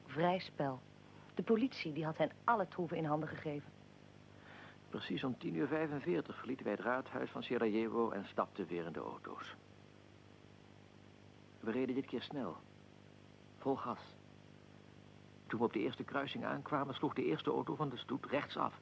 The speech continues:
Speaker 2: volgens de oorspronkelijke route. En niet naar het ziekenhuis. De chauffeur was blijkbaar niet over de wijzigingen ingelicht.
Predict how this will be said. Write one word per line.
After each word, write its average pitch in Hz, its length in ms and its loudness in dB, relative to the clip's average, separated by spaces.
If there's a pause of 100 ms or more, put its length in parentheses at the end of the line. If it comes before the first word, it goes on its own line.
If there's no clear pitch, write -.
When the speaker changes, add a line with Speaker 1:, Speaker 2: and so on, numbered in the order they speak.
(720)
Speaker 2:
volgens 104 280 2
de - 100 -2
oorspronkelijke - 500 -2
route. - 220 -8 (1120)
En 98 140 2
niet 190 160 2
naar - 80 -4
het - 120 -10
ziekenhuis. - 500 -10 (1040)
De - 60 -12
chauffeur 110 300 0
was 104 120 2
blijkbaar 104 300 2
niet 98 180 0
over 90 160 -4
de 87 100 -2
wijzigingen 98 560 0
ingelicht. 151 440 -6